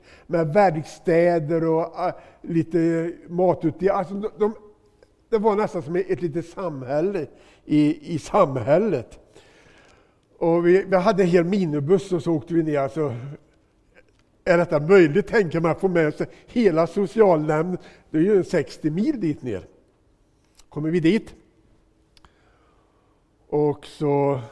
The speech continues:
var ju Ulf Sundqvist pastor där. Men, och så hälsade han oss välkomna. Och så sa han: "Jag kan ju inte så mycket om det här,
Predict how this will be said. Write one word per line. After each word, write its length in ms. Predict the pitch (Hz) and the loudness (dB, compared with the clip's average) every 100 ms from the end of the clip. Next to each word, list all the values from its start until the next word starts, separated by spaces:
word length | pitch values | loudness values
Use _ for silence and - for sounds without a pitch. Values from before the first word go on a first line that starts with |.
| - - | -20 -10
var 160 | - 151 | -2 -2
ju 80 | 175 | 0
Ulf 300 | 190 151 143 | 2 2 0
Sundqvist 600 | - 180 147 120 131 - | -4 -4 -4 -6 -12 -12
pastor 460 | - 170 - - 165 | -10 -10 -12 -8 -6
där. 260 | 151 180 311 - _ _ _ _ _ | -4 -4 -8 -18 _ _ _ _ _
Men, 420 | 147 151 147 156 - - | -6 -4 -4 -8 -12 -12
och 120 | 175 | -8
så 80 | 165 | -4
hälsade 360 | 147 180 - | -2 -2 -2
han 80 | 143 | -8
oss 160 | 131 - | -8 -8
välkomna. 800 | 131 151 123 - 127 113 139 214 _ _ _ _ _ _ _ | -4 -4 -4 -10 -12 -10 -12 -12 _ _ _ _ _ _ _
Och 140 | 151 | -8
så 120 | 147 156 | -8 -6
sa 120 | 160 | -4
han: 160 | 147 | -4
"Jag 200 | 160 180 | 0 0
kan 240 | 180 165 151 | 0 -4 -4
ju 60 | |
inte 180 | 156 127 | -6 -8
så 140 | 139 156 | -10 -8
mycket 260 | 147 - 143 | -8 -6 -6
om 100 | 135 | -6
det 100 | 139 | -4
här, 340 | 147 180 208 | 0 0 0